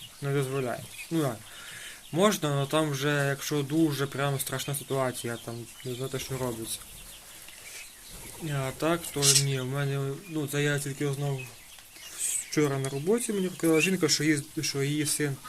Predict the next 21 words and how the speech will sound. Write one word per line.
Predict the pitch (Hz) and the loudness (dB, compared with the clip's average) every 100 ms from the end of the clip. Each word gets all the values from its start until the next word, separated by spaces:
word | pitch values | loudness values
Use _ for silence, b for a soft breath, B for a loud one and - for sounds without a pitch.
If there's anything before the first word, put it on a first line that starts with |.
| B B B B B B | B B B B B B
возив | 160 147 151 151 | -4 0 2 2
свою | 143 147 147 | 2 2 2
стару | - 147 143 | 2 0 0
собаку | - 143 147 147 | 0 0 0 0
до | 143 | 0
ветеринара, | 139 143 147 156 190 170 | 0 2 2 4 4 2
тому | 139 139 139 | 2 0 -2
що | - | -2
там | 143 | -2
вже | 135 | 0
дуже | 135 151 139 | 0 0 0
стара | 135 143 139 135 | 0 0 -2 0
собака, | 147 151 175 139 | 0 2 2 0
вона | 131 131 | -2 -4
там, | 127 131 127 B B B B B B - - - | -6 -6 -8 B B B B B B -16 -16 -6
ну, | 170 | -2
в | 139 | 0
неї | 143 147 143 | 2 4 4
там | 143 | 2
вже | 135 | 2
вона, | 143 147 | 2 2